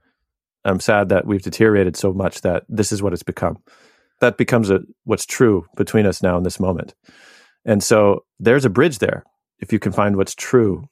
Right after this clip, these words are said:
between you, not just in conflict, right? But, and so I offer this up to say, well, then myth, what was myth then? And how did it get essentially downgraded to something that's not, "Oh, it's just not true. It's just a myth."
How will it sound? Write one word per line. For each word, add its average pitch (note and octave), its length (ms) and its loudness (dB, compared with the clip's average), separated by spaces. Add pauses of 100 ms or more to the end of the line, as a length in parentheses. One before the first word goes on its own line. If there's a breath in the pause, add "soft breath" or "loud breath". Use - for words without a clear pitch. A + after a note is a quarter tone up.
(160)
between G2 300 -4
you, F2+ 160 -6
not D#3 160 0
just A2+ 160 -6
in F#2 60 -6
conflict, - 400 -2
right? F#2+ 180 -2
But, - 240 -6 (680 loud breath)
and A2 100 -6
so C3+ 100 2
I B2 80 4
offer C3+ 200 2
this A#2 180 2
up A#2 120 2
to A2 100 -6
say, G#2 280 0
well, G#2+ 260 -2
then G#2+ 340 0
myth, A2+ 520 0 (520)
what C#3 200 0
was A#2+ 160 2
myth A#2+ 300 2
then? G#2 500 0
And G#2 220 -2
how A#2 220 0
did B2 160 2
it A2+ 140 0
get G2+ 240 2 (120)
essentially G2+ 640 -2
downgraded G#2+ 720 0 (220)
to G2+ 400 0
something A#2+ 240 0
that's G2+ 220 -2
not, A#2 260 2
"Oh, C3+ 100 2
it's A2+ 140 -4
just G#2+ 160 -8
not F#2+ 180 -4
true. F2+ 220 -6 (540 loud breath)
It's A2 140 0
just A2 140 0
a F#2+ 60 0
myth." F#2 280 -2